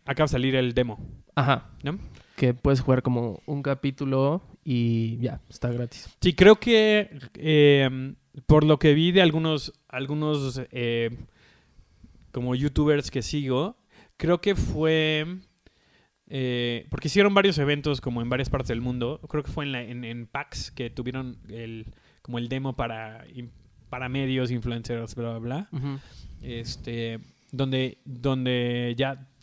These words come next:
Speaker 1: te dejaban... Porque habían sacado otro, o creo que tal vez el primero salió en pax, pero este ya tiene el sistema de combate ya bien armado, lo cual dicen que...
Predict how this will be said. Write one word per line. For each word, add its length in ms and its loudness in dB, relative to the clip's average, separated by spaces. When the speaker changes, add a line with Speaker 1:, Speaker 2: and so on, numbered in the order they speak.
Speaker 1:
te 100 -2
dejaban... 360 -2
Porque 300 4
habían 240 2
sacado 300 2
otro, 300 2
o 160 -10
creo 120 -14
que 60 -10
tal 140 -8
vez 120 -4
el 60 -6
primero 300 -6
salió 240 -8
en 80 -14
pax, 300 -12
pero 240 6
este 220 0
ya 160 4
tiene 400 0
el 80 -2
sistema 680 -2
de 220 -2
combate 540 -4
ya 180 0
bien 220 -8
armado, 520 -10
lo 120 -8
cual 480 -6
dicen 460 -6
que... 420 -4